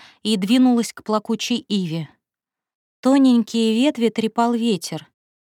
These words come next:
приоткрывая спрятанную за ними скамью. Благой принц уже однажды являлся ко мне в видениях, поэтому я бесстрашно нырнула под крону.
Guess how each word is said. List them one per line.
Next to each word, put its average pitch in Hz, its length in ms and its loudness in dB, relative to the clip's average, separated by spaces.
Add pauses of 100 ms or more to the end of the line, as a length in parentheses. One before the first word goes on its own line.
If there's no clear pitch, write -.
(200)
приоткрывая 220 720 2
спрятанную 247 720 0
за 208 140 -2
ними 202 240 2
скамью. 175 580 -4 (880)
Благой 233 440 4
принц 302 400 -4
уже 226 260 2
однажды 226 500 0
являлся 254 600 0
ко 202 140 -4
мне 190 220 0
в - 20 -6
видениях, 175 760 -2 (640)
поэтому 277 460 2
я 262 180 2
бесстрашно 269 760 -2
нырнула 214 440 2
под 214 220 -2
крону. 151 460 -10